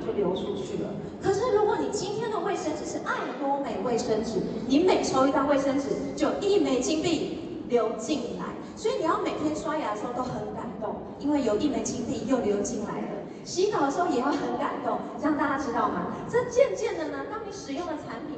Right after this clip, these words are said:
呢越来越多，那么呢，你的黄金屋呢就会呢盖得越来越快哦。好，所以我们呢，爱多美呢是拥有了一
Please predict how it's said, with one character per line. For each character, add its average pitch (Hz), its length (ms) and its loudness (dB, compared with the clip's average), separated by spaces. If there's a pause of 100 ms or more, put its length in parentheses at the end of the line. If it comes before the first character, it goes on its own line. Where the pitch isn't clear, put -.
呢 202 160 -10 (260)
越 440 140 4
来 233 340 -2 (140)
越 269 260 0
多， 220 380 2 (160)
那 294 140 -4
么 262 100 -4
呢， 240 120 -6 (100)
你 226 60 -8
的 220 80 -2
黄 277 260 -4
金 392 260 -4
屋 427 140 -2
呢 415 60 -4 (300)
就 285 140 0
会 285 220 0
呢 240 220 -2 (200)
盖 262 200 0
得 208 160 0
越 - 160 8
来 - 340 -2
越 359 280 2
快 320 320 0
哦。 320 260 0 (380)
好， - 200 -6 (280)
所 330 260 0
以 392 160 -2 (280)
我 247 60 -4
们 240 180 -6
呢， 247 60 -6 (400)
爱 320 140 -2
多 294 160 0
美 262 160 -2
呢 - 220 -8
是 330 200 -6 (140)
拥 254 320 0
有 - 160 4
了 - 120 -2 (240)
一 339 180 2